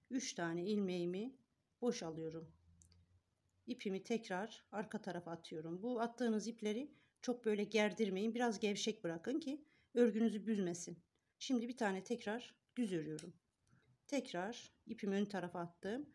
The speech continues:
Bir, iki, üç. Üç tane ip, ilmeğimi örmeden ipimi arka tarafa attım. Bir tane düz ördüm. İpimi tekrar ön tarafa atıyorum.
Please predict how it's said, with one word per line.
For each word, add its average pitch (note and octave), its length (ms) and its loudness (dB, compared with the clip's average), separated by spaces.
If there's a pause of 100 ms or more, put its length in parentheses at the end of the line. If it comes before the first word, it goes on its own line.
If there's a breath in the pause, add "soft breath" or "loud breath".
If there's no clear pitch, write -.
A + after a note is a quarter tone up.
(360 loud breath)
Bir, E3+ 540 -2
iki, A3 460 -4
üç. - 420 -8 (360)
Üç - 200 -2
tane F3 340 0
ip, - 220 -6 (320)
ilmeğimi G3+ 440 4
örmeden G3 800 2 (280 loud breath)
ipimi A3 420 0
arka A3 260 -4
tarafa F3 320 -4
attım. G#3+ 500 -4 (880 soft breath)
Bir C#4 160 -6
tane G3+ 320 0
düz G3 180 -4
ördüm. D#3+ 360 -4 (480)
İpimi G3 340 -2
tekrar F#3+ 340 -2
ön G3 160 0
tarafa F3 320 -2
atıyorum. B3 580 -2